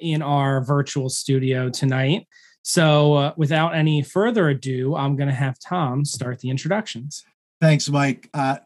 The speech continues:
Speaker 2: hi, everybody. I'm so happy to have these wonderful folks from Hillendale Elementary School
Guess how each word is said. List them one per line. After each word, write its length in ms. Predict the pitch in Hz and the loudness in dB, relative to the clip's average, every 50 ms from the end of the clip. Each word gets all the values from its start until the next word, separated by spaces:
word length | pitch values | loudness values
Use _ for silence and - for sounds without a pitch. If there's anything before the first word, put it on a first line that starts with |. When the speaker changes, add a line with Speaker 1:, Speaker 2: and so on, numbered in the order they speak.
| _ _ _ _ _ _ _ _ - | _ _ _ _ _ _ _ _ -4
Speaker 2:
hi, 220 | - 165 175 175 170 | 0 2 4 4 6
everybody. 600 | 160 151 135 151 139 117 143 139 139 135 139 143 | 4 6 4 4 2 2 2 2 2 2 0 2
I'm 120 | 147 151 156 | 2 2 0
so 280 | - - - 208 185 160 | 0 0 0 2 2 2
happy 580 | 151 160 156 147 151 - 156 139 131 120 - - - - - _ - | 4 2 2 2 0 0 0 0 0 0 -2 -8 -20 -20 -20 _ -4
to 80 | - 143 | -2 0
have 300 | 127 160 156 151 147 127 | 2 2 2 2 2 2
these 240 | 139 147 139 120 127 | 0 0 0 0 -2
wonderful 600 | 135 139 160 180 190 175 180 175 - - 180 160 | -2 2 2 4 4 4 2 2 0 0 -2 -4
folks 420 | - - - 160 151 143 139 - | -2 0 2 2 2 2 0 -2
from 220 | - - 139 127 117 | -4 -4 -2 -2 -2
Hillendale 960 | - - 180 190 202 214 202 196 175 185 180 175 175 175 170 170 165 160 - - - - - - - - | 0 0 0 2 2 2 2 2 2 2 2 2 2 2 2 0 -2 -4 -8 -14 -20 -20 -20 -18 -8 -2
Elementary 640 | 151 156 156 170 170 160 160 147 123 - - 135 | 0 2 4 6 6 6 6 4 2 0 -2 -4
School 560 | 120 - - - 139 131 131 139 156 202 - | -4 -4 -2 0 0 2 2 0 0 -2 -4